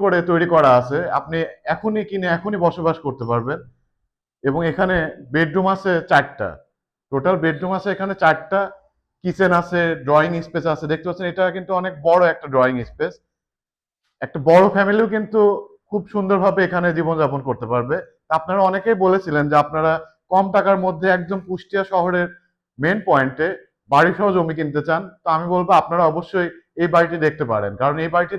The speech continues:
দেখলে আপনার পছন্দ হবেই। তো চলুন আপনাদেরকে একটু বেডরুমগুলো দেখিয়ে দিই। এখন আমি আপনাদেরকে যে বেডরুমটি দেখাচ্ছি, এটি এই ফ্ল্যাটের সবচাইতে বড় বেডরুম এবং সবচাইতে ভালো একটা ব্যাপার হচ্ছে এখানে তিনটা বেডরুমের সাথে আপনি অ্যাটাচ বাথরুম পেয়ে যাবেন।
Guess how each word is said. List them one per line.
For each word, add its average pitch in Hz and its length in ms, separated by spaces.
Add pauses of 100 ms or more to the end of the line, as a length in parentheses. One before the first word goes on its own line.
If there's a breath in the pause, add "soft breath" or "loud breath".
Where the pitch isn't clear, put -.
দেখলে 190 240 (400)
আপনার 156 200 (100)
পছন্দ 170 280 (120)
হবেই। 135 300 (380)
তো 135 140
চলুন 185 280
আপনাদেরকে 175 460
একটু 170 160 (160)
বেডরুমগুলো 180 520 (100)
দেখিয়ে 139 320
দিই। 156 140 (200)
এখন 170 200
আমি 196 180
আপনাদেরকে 185 400
যে 165 140
বেডরুমটি 165 440
দেখাচ্ছি, 160 360 (280)
এটি 139 200
এই 170 100
ফ্ল্যাটের 165 380
সবচাইতে 170 380 (100)
বড় 156 140 (100)
বেডরুম 127 340 (500)
এবং 139 160 (100)
সবচাইতে 165 380 (120)
ভালো 156 140 (100)
একটা 170 180
ব্যাপার 165 260
হচ্ছে 156 240 (680)
এখানে 180 280
তিনটা 208 320
বেডরুমের 190 400
সাথে 185 180 (100)
আপনি 175 180
অ্যাটাচ 165 320
বাথরুম 165 320
পেয়ে 127 180
যাবেন। 135 240